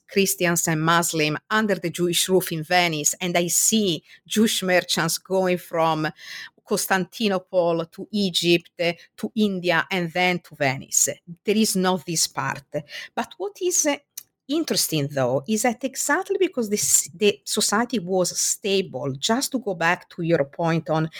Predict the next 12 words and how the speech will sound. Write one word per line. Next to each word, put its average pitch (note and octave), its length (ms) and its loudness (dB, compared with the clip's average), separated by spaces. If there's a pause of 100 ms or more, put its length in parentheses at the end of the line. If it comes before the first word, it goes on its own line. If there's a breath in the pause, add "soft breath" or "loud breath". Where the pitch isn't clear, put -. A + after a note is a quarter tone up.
(260 loud breath)
the A3 100 0
civil G#3 380 0
society, B2 720 -2 (460 loud breath)
what C#4+ 200 -8
you E4+ 80 0
see - 280 -2 (100)
is C4 160 -2
also D4+ 220 2
a - 20 -2
society A#3+ 380 0
that G3+ 160 -2
has, A#3 240 -2